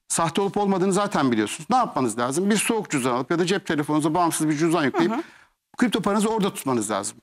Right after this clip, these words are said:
Speaker 1: E, nasıl bunu gerçek paraya çevireceğim? İşte o zaman borsaları kullanın.
Speaker 2: Hı.
Speaker 1: Regüle borsaları kullanın. Devlet ne yapsın? Buradan elde edilen trade gelirini zaten bir I D veriyor. Yani bir numara.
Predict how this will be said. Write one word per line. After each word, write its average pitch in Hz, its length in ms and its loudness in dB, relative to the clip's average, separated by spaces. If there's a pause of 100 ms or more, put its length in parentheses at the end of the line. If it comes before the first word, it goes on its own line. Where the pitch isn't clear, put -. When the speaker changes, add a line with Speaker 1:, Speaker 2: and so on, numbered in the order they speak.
(100)
Speaker 1:
E, 165 60 2
nasıl 220 260 2
bunu 240 120 4
gerçek 190 380 0
paraya 151 180 0
çevireceğim? 131 420 -2
İşte - 160 -4
o 240 100 0
zaman 214 280 4
borsaları 190 380 0
kullanın. 139 360 -4 (340)
Speaker 2:
Hı. 208 180 -2
Speaker 1:
Regüle 185 280 4
borsaları 180 380 0
kullanın. 135 380 -2 (580)
Devlet 208 320 0
ne 208 60 0
yapsın? 233 440 -2 (120)
Buradan 208 260 2
elde 208 240 2
edilen 190 260 0
trade 214 300 -2
gelirini 147 300 2
zaten 175 440 0
bir 165 320 2
I 170 60 2
D 196 100 2
veriyor. 180 240 2
Yani 139 260 0
bir 151 200 4
numara. 185 380 0